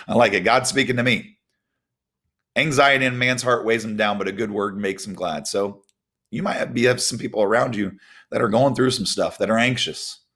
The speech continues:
Even when God says, "Be anxious for nothing." Every once in a while, we need a good word to make us glad. Proverbs twelve twenty-five, that's awesome.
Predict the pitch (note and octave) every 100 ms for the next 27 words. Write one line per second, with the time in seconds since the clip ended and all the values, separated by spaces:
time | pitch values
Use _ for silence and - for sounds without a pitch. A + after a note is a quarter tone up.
0 | _ _ _ _ _ - B2 C#3 C#3 C3+
1 | C3+ B2 B2 A#2 B2+ C3 A#2+ G#2 B2 B2+
2 | C3 - - _ _ _ _ _ _ _
3 | _ _ _ _ _ _ _ _ - A2+
4 | B2+ C#3 - A#2+ A#2 A#2+ A2+ A2 G#2+ G2+
5 | A#2+ F#2+ - F2 G2+ F#2+ - - F#2+ C#2
6 | - _ _ _ _ _ _ _ F2 F#2+
7 | G#2 - - F#2+ - G2+ F#2+ G2+ F2 E2
8 | F#2+ - -